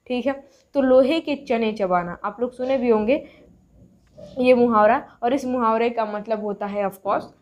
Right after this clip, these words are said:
दुश्वार काम करना, बहुत ही कठिन काम करना, लोहे के चने के, चने चबाना के बराबर है। ठीक है,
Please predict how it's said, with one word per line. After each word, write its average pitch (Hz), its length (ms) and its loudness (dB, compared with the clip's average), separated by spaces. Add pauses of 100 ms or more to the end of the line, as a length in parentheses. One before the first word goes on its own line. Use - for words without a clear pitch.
(100)
दुश्वार 202 560 2
काम 175 320 0
करना, 175 300 -6
बहुत 247 340 0
ही 277 60 -4 (140)
कठिन 254 380 0
काम 190 280 0
करना, 185 360 -4 (280)
लोहे 208 240 0
के 240 160 -4
चने 202 340 -2
के, 202 140 -4 (840)
चने 262 260 0
चबाना 196 400 0
के 190 140 -8
बराबर 175 360 0
है। 170 160 -12 (300)
ठीक 294 240 -2
है, 381 80 -2